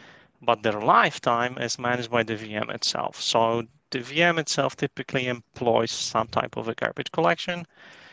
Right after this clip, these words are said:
where it periodically scans through the list of objects and sees which one is alive, which one is not, and for the ones that are not, they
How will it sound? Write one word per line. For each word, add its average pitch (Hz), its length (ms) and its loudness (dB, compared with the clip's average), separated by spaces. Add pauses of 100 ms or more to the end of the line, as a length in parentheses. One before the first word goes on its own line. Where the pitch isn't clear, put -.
(540)
where 139 640 6 (340)
it - 240 -6 (260)
periodically 120 720 0
scans - 520 -2
through 107 640 -4 (160)
the - 180 2
list - 240 -4
of 107 120 -2
objects 117 440 -2
and 110 100 -12
sees - 560 -6
which 117 220 -6
one 120 140 -6
is 131 100 -2
alive, 170 360 2
which - 160 -10
one - 120 -10
is 127 160 -10
not, 170 400 4
and 117 240 -6
for 117 260 -4
the 113 120 -4
ones 113 180 -2
that 113 160 -2
are 110 120 0
not, 113 280 2
they 117 280 -6